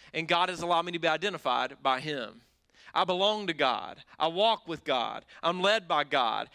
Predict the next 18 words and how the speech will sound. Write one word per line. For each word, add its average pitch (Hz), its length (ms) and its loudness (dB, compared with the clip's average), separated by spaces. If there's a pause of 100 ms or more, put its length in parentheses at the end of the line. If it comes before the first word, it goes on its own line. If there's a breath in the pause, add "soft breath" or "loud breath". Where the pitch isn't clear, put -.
(100)
I'm 175 140 -2
shepherded 185 580 -2
by 143 160 2
God. 120 380 0 (160 loud breath)
I'm 175 100 0
protected 196 680 -2
by 139 200 2
God. 117 400 2 (200 loud breath)
I 165 120 2
have 202 160 -2
a 226 40 -6
God, 180 560 2 (160 loud breath)
and 170 160 -2
that 185 160 2
is 185 220 -6
where 185 340 2
I 170 120 4
begin 202 580 0